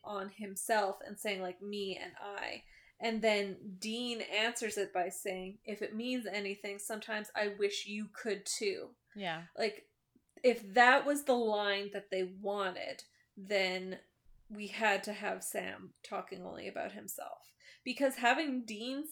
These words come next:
Speaker 1: say that, he is excluding himself from the opportunity of innocence. And that is telling us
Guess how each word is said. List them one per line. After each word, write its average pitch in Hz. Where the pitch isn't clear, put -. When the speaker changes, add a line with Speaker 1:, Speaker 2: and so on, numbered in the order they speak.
Speaker 1:
say 233
that, 220
he 269
is 254
excluding 277
himself 233
from 220
the 208
opportunity 208
of 190
innocence. -
And 208
that 214
is 196
telling 220
us 180